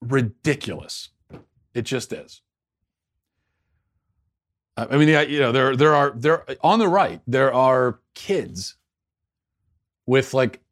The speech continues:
massive social media followings. And all they do is give their political opinions. And there are adults who follow them because they wanna have access to these kids' insights every day. And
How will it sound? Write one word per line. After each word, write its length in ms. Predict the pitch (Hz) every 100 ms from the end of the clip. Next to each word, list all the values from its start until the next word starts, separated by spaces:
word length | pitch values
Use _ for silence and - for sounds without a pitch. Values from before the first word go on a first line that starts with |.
| _
massive 680 | 127 123 123 135 143 165 127
social 340 | - 135 -
media 300 | 123 123 120
followings. 640 | 104 113 110 104 87 76 - _ _ _ _ _ _ _ _ _ _ _ _
And 140 | 127 127
all 100 | 143
they 140 | 143
do 120 | 135
is 140 | 131 107
give 140 | 120
their 120 | 120
political 360 | 113 120 117 113
opinions. 320 | 127 123 113
And 140 | 123 131
there 120 | 127
are 160 | 120 123
adults 640 | 117 101 143 147 127 -
who 100 | -
follow 580 | - _ 127 143 131 123
them 400 | 98 90 - - _ _
because 460 | 120 - 131 123 98
they 120 | 131
wanna 220 | 139 147
have 120 | 135 131
access 560 | - 120 135 - 123 104
to 100 | 117
these 220 | 110 110
kids' 640 | - - 143 135 123 117 110 _ _ _ _
insights 640 | 156 143 139 - 113 92 -
every 280 | 123 117 117
day. 300 | 117 - - _ _ _ _ _ _ _ _ _ _ _ _ _ _ _ _ _ _ _ _ _ _ _ _
And 260 | 135 151 151